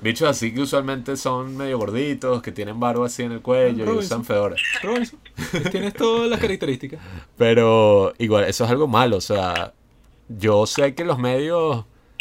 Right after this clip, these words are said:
Speaker 1: <laughs> Parezco Maduro.
Speaker 2: Los medios quieren causar un pánico, porque mientras más pánico tú sientas, cuando ves el titular le das clic,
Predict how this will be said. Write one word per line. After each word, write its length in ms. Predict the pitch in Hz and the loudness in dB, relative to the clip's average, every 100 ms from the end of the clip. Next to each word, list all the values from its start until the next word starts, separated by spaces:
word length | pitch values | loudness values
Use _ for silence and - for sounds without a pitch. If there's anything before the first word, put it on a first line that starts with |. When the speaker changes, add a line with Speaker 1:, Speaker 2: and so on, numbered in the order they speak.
| - | -10
Speaker 1:
<laughs> 1000 | - 98 - - 160 - - - - - | -10 -10 -10 -8 -8 -10 -14 -14 -14 -8
Parezco 300 | 104 98 123 | -4 -4 0
Maduro. 360 | 120 101 92 - 135 | 0 0 -2 -10 -8
Speaker 2:
Los 160 | 135 131 | -6 -2
medios 280 | 139 156 151 | 0 0 0
quieren 200 | 196 202 | -4 -2
causar 300 | 160 160 165 | -2 0 -2
un 160 | 190 - | -4 0
pánico, 300 | 208 202 156 98 123 - - - - | 0 2 0 0 0 -2 -4 -12 -4
porque 260 | 147 196 | -2 0
mientras 320 | 156 180 - 156 | -2 -2 2 2
más 140 | 160 | 2
pánico 380 | - 202 202 - 208 | 2 2 8 8 8
tú 80 | |
sientas, 500 | 196 233 208 175 196 - _ | 0 2 2 0 -6 -8 _
cuando 260 | 165 160 160 | -8 -4 -2
ves 120 | 160 | -2
el 80 | 185 | -6
titular 440 | 202 214 214 202 | -8 -2 0 2
le 100 | 190 | 2
das 140 | 156 151 | -2 -2
clic, 400 | 220 233 - | -2 -4 -4